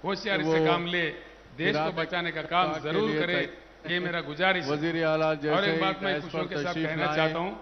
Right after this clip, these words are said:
Speaker 2: आपसे मैं
Speaker 1: देश के
Speaker 2: गुजारिश
Speaker 1: राजनीति में
Speaker 2: करूंगा कि
Speaker 1: चलने का
Speaker 2: आप
Speaker 1: मेरा
Speaker 2: खिला-,
Speaker 1: इरादा हुआ,
Speaker 2: खिलाते कलाम
Speaker 1: जो
Speaker 2: पाक
Speaker 1: गुजर
Speaker 2: से
Speaker 1: रहा है हिंदुस्तान पे, उसको सुधारने के
Speaker 2: प्रोग्राम
Speaker 1: लिए।
Speaker 2: की शुरुआत करें।
Speaker 1: मुझे खुद
Speaker 2: और अब
Speaker 1: अफसोस है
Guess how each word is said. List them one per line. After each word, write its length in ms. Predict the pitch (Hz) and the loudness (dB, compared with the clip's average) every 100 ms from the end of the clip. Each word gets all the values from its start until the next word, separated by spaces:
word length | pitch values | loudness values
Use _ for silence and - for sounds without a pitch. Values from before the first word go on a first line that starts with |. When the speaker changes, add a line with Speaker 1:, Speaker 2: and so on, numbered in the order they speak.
| - - - - | -16 -20 -20 -12
Speaker 2:
आपसे 380 | 139 151 143 127 | -6 -6 -6 -2
मैं 100 | 175 | 2
Speaker 1:
देश 120 | 208 | 2
के 60 | 143 | 0
Speaker 2:
गुजारिश 240 | 190 202 | 0 2
Speaker 1:
राजनीति 320 | 180 175 196 - | 2 0 -4 -4
में 200 | 190 185 | -2 -2
Speaker 2:
करूंगा 120 | 151 | -4
कि 80 | 175 | -2
Speaker 1:
चलने 180 | 190 | -2
का 60 | 190 | 0
Speaker 2:
आप 100 | 180 | 0
Speaker 1:
मेरा 140 | 180 | 0
Speaker 2:
खिला-, 160 | 170 170 | 0 2
Speaker 1:
इरादा 200 | 180 185 | 2 2
हुआ, 100 | 170 | 0
Speaker 2:
खिलाते 320 | 180 180 147 | 2 2 0
कलाम 400 | 143 139 139 147 | -6 -6 -4 -4
Speaker 1:
जो 120 | 143 | -4
Speaker 2:
पाक 140 | 151 143 | -2 -2
Speaker 1:
गुजर 180 | 165 202 | 0 0
Speaker 2:
से 100 | 196 | 0
Speaker 1:
रहा 120 | 185 | 0
है 80 | 175 | -2
हिंदुस्तान 460 | 156 165 165 165 | -6 -4 -2 -2
पे, 120 | 165 | -4
उसको 240 | 165 - 160 | -8 -8 -10
सुधारने 420 | 151 151 156 143 | -4 0 0 0
के 60 | 143 | -2
Speaker 2:
प्रोग्राम 240 | 151 151 | -2 -4
Speaker 1:
लिए। 100 | 151 | -6
Speaker 2:
की 120 | 151 143 | -8 -8
शुरुआत 560 | 143 143 156 156 156 | -6 -4 -2 -2 -6
करें। 300 | 156 151 156 | -10 -8 -6
Speaker 1:
मुझे 240 | 160 185 214 | -2 0 0
खुद 440 | 214 220 180 - - - - - - 143 | -2 -4 -6 -12 -20 -20 -20 -20 -14 -6
Speaker 2:
और 200 | 160 156 | -4 -2
अब 300 | 156 160 175 | -4 -2 -2
Speaker 1:
अफसोस 460 | 165 196 220 214 | -4 -4 -4 0
है 400 | 202 180 - - | 0 0 -4 -12